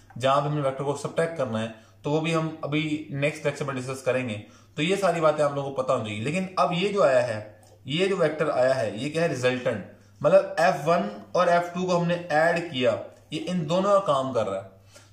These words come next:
तो रिजल्टेंट vector एक ऐसा vector होता है जिसका effect बाकी तमाम vectors को ऐड करें उनके इक्वल आएगा। तो resultant वेक्टर की डेफिनेशन अब हम यहां से करते हैं।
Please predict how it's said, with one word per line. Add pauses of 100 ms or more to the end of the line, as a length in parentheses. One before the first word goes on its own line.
(100)
तो
रिजल्टेंट
vector
एक
ऐसा
vector
होता
है
जिसका
effect
बाकी
तमाम
vectors
को
ऐड
करें
उनके
इक्वल
आएगा। (580)
तो
resultant
वेक्टर
की
डेफिनेशन
अब
हम
यहां
से
करते
हैं।